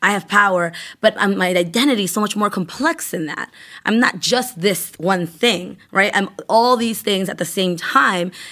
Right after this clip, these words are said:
And so what you, what you see in front of you, what you see from someone in front of you is barely touches who they are. And when we start to see ourselves in that very black and white thinking of, like,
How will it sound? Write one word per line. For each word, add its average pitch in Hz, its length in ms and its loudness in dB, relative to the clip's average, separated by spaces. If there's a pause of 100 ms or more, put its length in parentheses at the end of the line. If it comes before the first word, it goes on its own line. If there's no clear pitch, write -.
(120)
And 208 100 0
so 202 400 0 (520)
what 226 180 2
you, 247 220 0
what 226 200 -2
you 220 160 0
see - 220 -2
in 226 140 0
front 269 260 2
of 226 100 0
you, 190 220 4
what 170 240 -2
you 202 80 -6
see 254 240 -2
from 214 180 -2
someone 190 300 0
in 180 100 -2
front 240 220 2
of 190 80 -4
you 190 160 0
is 190 180 -2 (140)
barely 233 540 2
touches 190 380 -4
who 202 140 -2
they 175 240 2
are. 185 440 0 (420)
And 226 240 2
when 202 400 0
we 269 180 4
start 226 220 -2
to 220 80 -4
see 220 180 -2
ourselves 202 640 0
in 214 220 2
that 190 180 2
very 190 380 0
black 180 320 -6
and 185 100 -2
white 180 160 0
thinking 208 420 -4
of, 170 140 0
like, 165 200 -2